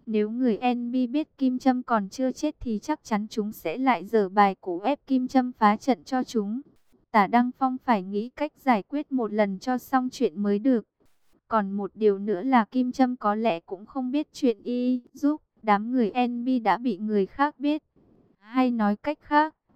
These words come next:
y cũng không biết mình đã bị chụp cái mũ Hán gian lên người. Người ngoài cũng mặc kệ chuyện y đang chơi xỏ đám người N B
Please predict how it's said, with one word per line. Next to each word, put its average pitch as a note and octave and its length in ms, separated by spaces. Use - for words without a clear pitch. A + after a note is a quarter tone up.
y B3 160
cũng G#3+ 260
không B3+ 300
biết D4 200
mình G#3+ 280
đã G#3+ 140
bị A#3 240
chụp A3 200
cái G#3 160
mũ G3+ 520
Hán G#3+ 340
gian B3+ 440
lên B3 340
người. G#3 380
Người A3+ 240
ngoài G3 340
cũng G3 240
mặc B3+ 220
kệ F3+ 160
chuyện G3 320
y B3 160
đang B3 240
chơi B3+ 260
xỏ A#3 260
đám G3 320
người A#3+ 200
N A#3+ 160
B B3 40